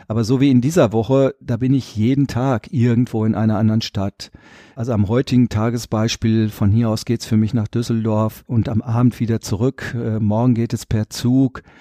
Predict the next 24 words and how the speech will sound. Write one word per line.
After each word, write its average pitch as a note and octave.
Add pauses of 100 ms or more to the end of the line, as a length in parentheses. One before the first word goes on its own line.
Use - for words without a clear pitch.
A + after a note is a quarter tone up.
(180)
nach G#2+
Berlin. A#2+
Übermorgen A2
komme A2+
ich -
aus A2+
Berlin, A2+
fahre G#2
wieder G#2+
nach G#2+
Düsseldorf. A2+ (300)
Den A2
Tag A#2
drauf A2+
bin A#2
ich A#2
in A#2+
Schleiden, A2+
dann A2+
bin C3
ich A#2
wieder A#2
in A2+
Düsseldorf, A2